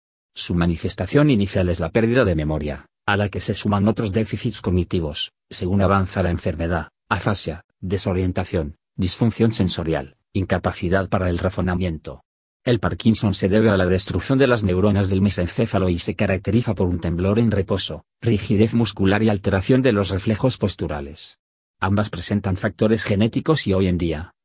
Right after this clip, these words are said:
carecen de prevención ni curación. Enfermedades mentales. Provocan alteraciones en el pensamiento, sentimientos, emociones, conducta y en la adaptación social y profesional.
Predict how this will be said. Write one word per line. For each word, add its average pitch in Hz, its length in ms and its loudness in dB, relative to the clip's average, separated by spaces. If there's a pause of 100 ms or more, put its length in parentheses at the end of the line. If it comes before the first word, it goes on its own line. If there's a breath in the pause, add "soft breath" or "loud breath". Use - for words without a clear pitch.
carecen 101 460 0
de 87 100 2
prevención 85 420 0
ni 117 100 2
curación. 87 540 -4 (720)
Enfermedades 95 600 0
mentales. 80 640 -4 (400)
Provocan 101 380 2
alteraciones 95 680 2
en 90 100 2
el 82 120 0
pensamiento, 80 840 -4 (200)
sentimientos, 87 1080 -4 (140)
emociones, 90 720 -2 (140)
conducta 113 420 2
y 95 120 2
en 98 80 2
la 95 80 2
adaptación 95 520 0
social 95 380 -2
y 110 80 4
profesional. 90 720 -6